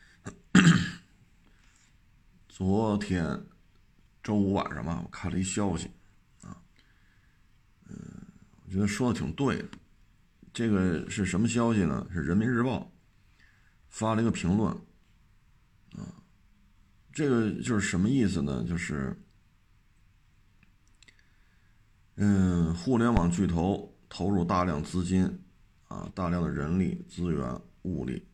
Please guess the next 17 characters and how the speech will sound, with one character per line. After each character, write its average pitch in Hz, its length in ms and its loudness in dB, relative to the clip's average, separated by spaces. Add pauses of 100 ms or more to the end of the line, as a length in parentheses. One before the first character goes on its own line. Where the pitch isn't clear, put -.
啊， - 180 -14 (200)
入 87 280 -4
局 87 360 -2
生 98 280 0
鲜 90 240 -2
社 87 260 -4
区 87 200 -4
团 85 240 -4
购， - 260 -4 (1040)
成 95 220 0
为 92 160 2
一 98 60 2
个 87 100 0
新 98 240 0
的 80 80 0
话 52 220 -6
题， - 320 -14